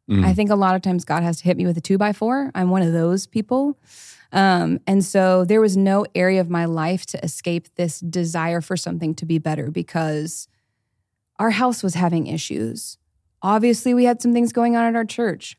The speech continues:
Speaker 2: I'm a new mom trying to figure out life. What does it look like to ha-, to, like, have my family still connected to, say, my other family, to also have friends, to all of these things. And so there was no rest. There was no, "This will get better when."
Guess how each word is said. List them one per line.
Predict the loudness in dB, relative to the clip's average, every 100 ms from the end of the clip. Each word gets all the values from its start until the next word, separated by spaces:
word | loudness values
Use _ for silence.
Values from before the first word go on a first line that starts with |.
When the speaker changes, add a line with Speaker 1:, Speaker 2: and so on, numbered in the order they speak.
| -6
Speaker 2:
I'm | 0 4
a |
new | 6 6
mom | 6 4
trying | 0 -4
to | -2
figure | -2 0
out | 0 0
life. | -2 -2 -6 _ _
What | -2 2
does | 2 0
it | -2
look | -2 -2
like | -2 -2
to | -6
ha-, | -8 -10
to, | -4
like, | -2 -2 _ _ _
have | -2 2
my | 2 0
family | -2 -4 -2 -4
still | -2 -2
connected | -2 -4 -4 -10
to, |
say, | -6 -2
my | 0 2
other | 2 0
family, | -2 -2 -2 -4
to | -4
also | -2 -2 -2
have | -4 -6
friends, | -4 -4 -4 -2
to | 2 4 2 -2 -20 -20 -20 -10
all | 0 4 6 4
of |
these | 2 -2
things. | -2 -2 -2
And | -2
so | 0
there | 0
was | 0 0
no | 2 2 2 2 0
rest. | 0 -2 -4 -10 -16 -6
There | -4
was | -4 -2
no, | 0 2 2 2 2
"This | 2 2
will | 0
get | -2 0
better | 0 0 0
when." | 0 -2